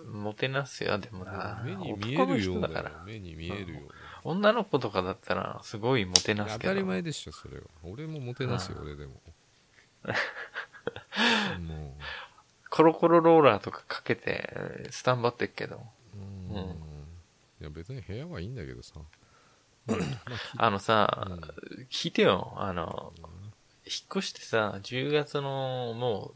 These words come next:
Speaker 1: う二日ぐらいにこ-、ふ-、引っ越してさ、
Speaker 2: うん。
Speaker 1: あー、やっぱり、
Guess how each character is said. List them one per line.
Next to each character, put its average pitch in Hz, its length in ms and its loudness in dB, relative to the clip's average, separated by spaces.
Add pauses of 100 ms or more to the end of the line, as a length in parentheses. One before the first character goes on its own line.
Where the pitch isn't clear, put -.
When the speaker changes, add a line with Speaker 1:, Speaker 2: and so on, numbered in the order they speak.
(100)
Speaker 1:
う - 20 -16
二 - 240 -14
日 131 140 2
ぐ 135 100 2
ら 127 100 6
い 95 40 4
に 92 100 -6
こ-、 - 180 -10 (300)
ふ-、 - 160 -16 (220)
引 - 140 -18
っ 120 160 -4
越 - 60 -8
し - 20 -12
て - 120 -12
さ、 98 380 -2 (180)
Speaker 2:
う 117 60 -14
ん。 92 340 -12 (1300)
Speaker 1:
あ 90 560 -6
ー、 98 100 -4
や 98 60 0
っ - 20 -2
ぱ 120 140 2
り、 - 260 -2